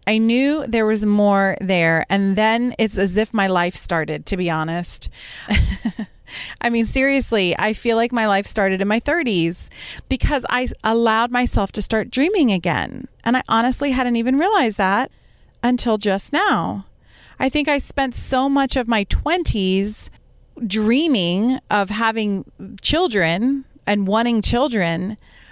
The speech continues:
that I didn't allow myself to dream about anything else. I got so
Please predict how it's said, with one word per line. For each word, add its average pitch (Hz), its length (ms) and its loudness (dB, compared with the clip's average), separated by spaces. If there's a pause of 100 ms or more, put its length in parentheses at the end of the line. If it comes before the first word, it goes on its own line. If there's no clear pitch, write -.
(180)
that 233 180 0
I 233 120 0
didn't 254 440 0
allow 214 380 2
myself 220 440 0
to 196 100 -6
dream 208 440 0
about 185 260 0
anything 185 400 0
else. - 520 -4
I 190 100 0
got 202 180 -2
so 208 420 2